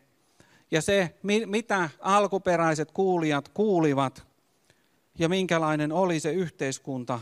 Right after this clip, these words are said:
jossa he elivät. Ja jos me pystytään näitä hahmottamaan sieltä tekstistä, niin pikkuhiljaa pala palalta siellä alkaa asiat loksahtaa kohdalleen.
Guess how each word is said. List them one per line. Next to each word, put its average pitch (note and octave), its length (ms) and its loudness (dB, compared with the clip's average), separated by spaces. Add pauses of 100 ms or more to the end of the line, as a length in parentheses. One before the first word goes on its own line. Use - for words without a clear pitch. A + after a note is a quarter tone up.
(140)
jossa D#3 400 -4
he B2+ 240 -6 (240)
elivät. B2+ 600 -6 (840)
Ja F3+ 100 2
jos G3+ 240 2
me A3 100 2
pystytään G#3+ 600 -2
näitä A3+ 340 0
hahmottamaan F3+ 760 0
sieltä D#3 280 -2
tekstistä, D#3+ 600 -6
niin D3 220 -2 (240)
pikkuhiljaa F#3+ 840 0
pala F#3 340 0
palalta D3+ 600 0 (180)
siellä D#3 440 0
alkaa D3+ 520 0 (160)
asiat E3+ 520 -2
loksahtaa C#3 580 -4
kohdalleen. A#2 760 -6